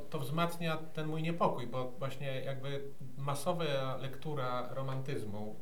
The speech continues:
przez Polaków, bo to było, to było zjawisko wyjątkowe. Właśnie przez jakby ten niedosyt, y, rzeczywistości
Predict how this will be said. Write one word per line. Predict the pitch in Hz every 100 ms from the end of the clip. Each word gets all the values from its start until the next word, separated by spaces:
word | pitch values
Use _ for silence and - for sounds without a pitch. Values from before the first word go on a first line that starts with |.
| -
przez | - 123
Polaków, | - 131 107 - 80 131
bo | 135
to | 143
było, | 147 143 -
to | 170
było | 151
zjawisko | 139 135 123 143
wyjątkowe. | 131 147 - 139 95 - - - - - -
Właśnie | - 127
przez | - 131
jakby | 143 131 131
ten | 131 131
niedosyt, | 131 143 139 135 135 - - 143 127 120
y, |
rzeczywistości | 123 131 131 135 - 139 127 - 139 123